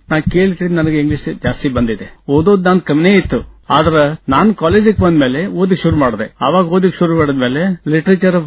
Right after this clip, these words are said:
knowledge and literature power ಅಂದ್ರೇನು, ಅವಾಗ ನಮ್ಗೆ ಅರ್ಥ ಆಯ್ತು. Books on science, religion, magic, botany, zoology, physics, chemistry, geology, they give us knowledge.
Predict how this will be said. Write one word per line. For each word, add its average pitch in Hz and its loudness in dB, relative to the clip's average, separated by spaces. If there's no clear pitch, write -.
knowledge 160 0
and 160 0
literature 147 0
power 143 0
ಅಂದ್ರೇನು, 123 -4
ಅವಾಗ 170 2
ನಮ್ಗೆ 160 2
ಅರ್ಥ 143 -2
ಆಯ್ತು. 117 -4
Books - -4
on 208 2
science, 175 -2
religion, 170 0
magic, 151 -2
botany, 156 0
zoology, 160 0
physics, 151 -2
chemistry, 165 -2
geology, 165 0
they 165 0
give 202 2
us 214 -4
knowledge. 151 0